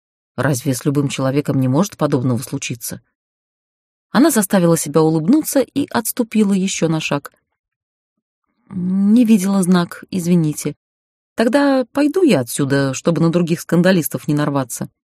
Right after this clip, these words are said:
«Я не скандалист». Он снова рявкнул, но до того, как Рита успела сбежать, заметил пачку сигарет в ее руках и сказал намного тише:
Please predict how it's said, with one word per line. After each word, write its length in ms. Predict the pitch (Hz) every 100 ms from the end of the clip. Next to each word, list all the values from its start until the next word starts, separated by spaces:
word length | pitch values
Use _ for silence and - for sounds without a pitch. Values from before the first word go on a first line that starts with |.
| _ _ _ _ _ _ _ _ _ _ -
«Я 280 | 104 127
не 120 | 127 117
скандалист». 760 | - 127 131 131 113 - - _ _ _ _ _ _ _
Он 160 | - 127
снова 320 | - 135 131
рявкнул, 500 | 117 143 - - 110 - - _ -
но 320 | 131 135 135
до 100 | 123
того, 260 | 123 120 170
как 180 | 120 143
Рита 180 | 127
успела 360 | 131 - 143 127
сбежать, 420 | 120 131 156 190
заметил 400 | 147 156 180 175
пачку 380 | - 175 - 170
сигарет 460 | - 165 185 135 135
в 40 |
ее 300 | 143 143 143
руках 340 | 151 - 262 -
и 140 | -
сказал 400 | - 156 151 202
намного 460 | 196 170 175 170 185
тише: 500 | - 120 - 113